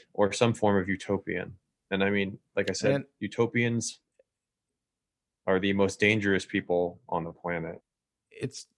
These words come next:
Speaker 2: like I said before, we have a choice in how we act in our individual lives that lead towards that thing or the other. Um,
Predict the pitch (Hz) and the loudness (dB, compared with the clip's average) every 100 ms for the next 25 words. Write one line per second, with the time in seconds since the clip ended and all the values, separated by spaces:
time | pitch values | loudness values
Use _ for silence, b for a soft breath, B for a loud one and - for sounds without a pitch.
0 | _ - 120 113 104 101 120 104 104 - | _ -4 -2 2 2 2 0 0 -4 -2
1 | 127 104 95 110 110 92 90 - 110 101 | 0 2 2 0 2 0 -4 0 4 4
2 | 98 - 87 82 98 90 92 90 - - | 2 -2 -2 0 0 2 0 -2 -4 -4
3 | 104 107 104 92 101 104 98 95 98 85 | -2 0 0 -2 0 0 0 -2 -2 -2
4 | 90 110 98 95 - 92 90 113 110 - | 2 4 4 2 0 -2 0 0 -2 -6
5 | - 117 90 92 87 - 90 85 80 82 | -2 0 0 -2 -4 -4 -4 -4 -6 -6
6 | 80 82 92 _ b b b b b b | -6 -8 -10 _ b b b b b b
7 | - 107 98 104 | -2 0 2 -2